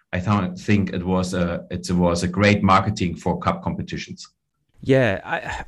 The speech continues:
Speaker 2: I mean, we're recording this on Wednesday. It, it's Canadian Championship day for Three the Things. I was just watching the first half of Hamilton, uh, Halifax and Montreal there. I,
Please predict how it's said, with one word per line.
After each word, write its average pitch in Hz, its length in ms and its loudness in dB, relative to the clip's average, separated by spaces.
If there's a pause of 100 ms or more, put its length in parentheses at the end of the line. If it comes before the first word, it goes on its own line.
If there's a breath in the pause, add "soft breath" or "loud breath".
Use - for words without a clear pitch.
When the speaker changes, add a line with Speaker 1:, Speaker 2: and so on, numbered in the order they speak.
Speaker 2:
I 165 40 0
mean, 156 200 2
we're 170 160 8
recording 139 320 4
this 117 160 0
on 117 100 -2
Wednesday. 117 720 2
It, - 180 -12 (100)
it's - 480 -4 (160)
Canadian 110 400 0
Championship 113 840 -2 (140)
day 117 240 2
for 110 160 -6
Three 120 260 -2
the 104 100 -2
Things. 117 360 0
I 113 60 0
was 107 380 -6
just - 180 -6
watching 117 260 0
the 107 60 -2
first - 320 -4
half 113 300 0
of 107 240 0
Hamilton, 113 800 -2 (100)
uh, 113 160 0 (240)
Halifax 113 500 0
and 113 80 0
Montreal 113 520 2
there. 107 320 2 (840 loud breath)
I, - 80 -12